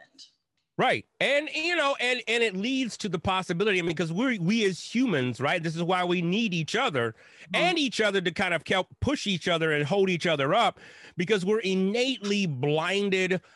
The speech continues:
Speaker 1: by what sounds good and by what feels good. And it's so easy to slip into, right, this comfort zone, um, of things that, you know, we want a singularized leader at some
Speaker 2: Mm-hmm.
Speaker 1: point, right?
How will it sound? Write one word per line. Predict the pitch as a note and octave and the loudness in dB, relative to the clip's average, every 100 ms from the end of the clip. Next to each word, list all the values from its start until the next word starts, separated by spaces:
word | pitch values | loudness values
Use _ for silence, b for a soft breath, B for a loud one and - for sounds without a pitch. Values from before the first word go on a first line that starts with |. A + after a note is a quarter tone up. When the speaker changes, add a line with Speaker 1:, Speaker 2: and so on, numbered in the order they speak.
| b | b
Speaker 1:
by | D3 D#3 | -2 0
what | D3 C#3+ C#3 | 2 -2 -2
sounds | - F#3 F#3+ G3 F#3+ D#3 | -4 0 2 2 0 0
good | F3 F3+ F3 F3 | 2 2 0 -2
and | D3 C#3 | -2 0
by | C#3 C3+ | 0 0
what | C#3 D#3+ - | 0 0 -2
feels | - F#3+ B3 C4+ G#3 C3 | -8 0 2 2 2 0
good. | A#2+ G#2 G#2 | 0 0 0
And | D3 | -2
it's | D#3 - | -2 -2
so | A#3+ A#3+ A3 | 0 0 0
easy | A3 A3 G#3 C3 A#2+ B2+ | -2 0 0 0 0 0
to | A2+ D3+ | 0 -2
slip | - - A3 A3+ - | -2 -2 0 0 0
into, | F3 F3 D3+ D#3+ D3+ | 0 0 0 -2 0
right, | D3+ E3 | 0 0
this | D3 C3 | -2 -6
comfort | - - G#3+ - C#3+ A#2+ | -10 -6 -6 -2 -6 -2
zone, | B2+ A#2 A2 A#2 B B B B | 0 2 0 -2 B B B B
um, | D3+ D#3 D3 D3+ | -2 0 -2 -2
of | D#3 C#3 | -4 -6
things | - D3+ C#3+ C3 A#2 | -2 -2 0 -2 -2
that, | D#3 D3+ - B B B - | 0 0 -2 B B B -4
you | C4+ | 0
know, | G3 F3 - | 2 0 -2
we | F3 B3+ | 0 2
want | G3 A3 D4+ G#3+ | 2 2 2 0
a | |
singularized | - G#3+ G3+ F3+ D#3+ C#3+ C#3+ B2+ A2+ A#2 | -2 -2 0 2 2 2 2 0 -2 -2
leader | C#3 C#3+ F#2 - - | -2 0 -2 -4 -4
at | C#3+ | -4
some | - F3 D#3+ | 0 -2 0
Speaker 2:
Mm-hmm. | G#3 | 0
Speaker 1:
point, | F#3+ G#2+ F2 | 0 0 -2
right? | B2+ E3 | -2 0